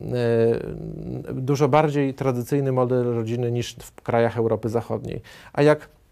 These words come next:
sama Unia Europejska zrobiła badania, ko-, e, prz-, przemoc wobec kobiet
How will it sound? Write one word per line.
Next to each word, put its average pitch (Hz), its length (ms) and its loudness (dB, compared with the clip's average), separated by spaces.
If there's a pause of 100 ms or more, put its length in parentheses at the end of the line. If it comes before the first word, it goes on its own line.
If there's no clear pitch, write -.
(340)
sama 147 320 2
Unia 151 200 2
Europejska 139 500 0
zrobiła 127 380 0
badania, 123 440 2 (360)
ko-, 151 240 0 (300)
e, - 40 -4
prz-, - 260 -16 (140)
przemoc 170 440 2
wobec 139 300 0
kobiet 147 460 -2